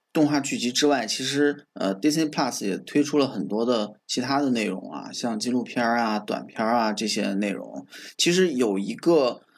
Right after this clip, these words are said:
呃，短片的系列是我今年就是特别推荐的，就是迪士尼动画工作室的那个短路，Short Circuit，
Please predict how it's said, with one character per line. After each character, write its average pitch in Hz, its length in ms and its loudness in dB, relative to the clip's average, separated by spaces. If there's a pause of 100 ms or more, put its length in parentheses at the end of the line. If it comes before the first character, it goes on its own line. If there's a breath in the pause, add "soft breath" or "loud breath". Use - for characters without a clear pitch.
(260 loud breath)
呃， 113 240 2
短 98 320 0
片 143 240 0
的 139 120 4
系 127 320 0
列 113 240 0
是 - 180 0
我 98 220 2
今 120 180 -2
年 101 240 0
就 107 80 -2
是 107 100 -4
特 - 360 0
别 87 200 0
推 98 280 0
荐 101 280 -2
的， - 220 -16
就 117 140 -6
是 101 400 0
迪 120 100 -4
士 127 200 0
尼 117 160 -2
动 135 200 2
画 113 140 -2
工 117 180 -4
作 120 180 0
室 120 220 2
的 113 140 2
那 107 160 2
个 101 420 2
短 73 240 0
路， 113 340 -2
Short - 280 0
Circuit， - 540 -2